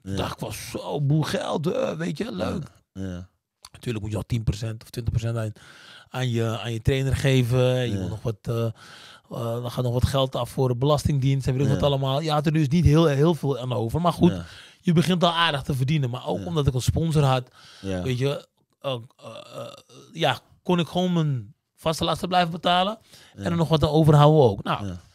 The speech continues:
Speaker 2: al gauw gingen we naar dertig en veertigduizend euro.
Speaker 1: Ja.
Speaker 2: Weet je, omdat ze zagen van, hey, die jongen begint echt te winnen. Is
Speaker 1: Ja.
Speaker 2: een leuke jongen, welbespraakt, spreekt zijn Engels en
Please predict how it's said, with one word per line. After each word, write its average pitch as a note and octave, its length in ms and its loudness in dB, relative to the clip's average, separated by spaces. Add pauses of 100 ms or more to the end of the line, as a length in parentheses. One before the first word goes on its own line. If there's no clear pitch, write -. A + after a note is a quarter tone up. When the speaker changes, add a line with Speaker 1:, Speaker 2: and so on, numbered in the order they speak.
(380)
Speaker 2:
al - 140 -6
gauw E4 260 2
gingen D#3+ 300 -2
we C#3+ 60 -2
naar B2+ 260 -2
dertig C3+ 340 -2
en D#3+ 160 -8
veertigduizend C#3+ 920 4
euro. G#2+ 480 0 (180)
Speaker 1:
Ja. F#2+ 280 -4
Speaker 2:
Weet C#3+ 180 0
je, F3+ 80 4
omdat D#3 400 2 (300)
ze - 140 -8
zagen D3+ 360 2
van, D#3 140 0
hey, F3+ 180 2
die D3 100 2
jongen D3+ 200 2
begint C#3+ 280 0
echt - 200 -10
te E3+ 80 0
winnen. B3+ 480 4 (280)
Is A3 80 -4
Speaker 1:
Ja. - 60 0
Speaker 2:
een - 60 0
leuke G3+ 320 2
jongen, F#3 600 6
welbespraakt, F3+ 640 2
spreekt F#3 260 -4
zijn F3+ 140 -2
Engels F3 420 6
en D#3+ 220 6